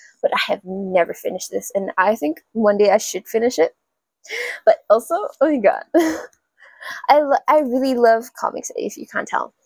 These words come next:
But Archie is one of my favorite, uh, comics to read because it, I feel like it's a connection for, for me and my parents. And you can see that I bought this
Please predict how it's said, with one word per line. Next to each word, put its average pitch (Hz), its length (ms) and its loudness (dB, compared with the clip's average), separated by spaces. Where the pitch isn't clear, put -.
But 220 260 2
Archie 277 600 0
is 220 260 0
one 220 120 2
of 220 60 0
my 214 100 0
favorite, 214 600 2
uh, 196 280 4
comics 202 420 -2
to 202 80 2
read 202 400 2
because 196 640 0
it, 214 240 2
I 233 80 0
feel 330 160 -2
like 349 200 2
it's 262 140 -6
a 254 40 -12
connection 220 480 -4
for, 208 280 -4
for 208 100 -8
me 196 480 -2
and 208 120 -2
my 196 100 -2
parents. 190 720 -2
And 214 340 2
you 220 80 2
can 269 140 4
see 254 140 2
that 202 160 4
I 185 80 4
bought 190 240 0
this - 300 -6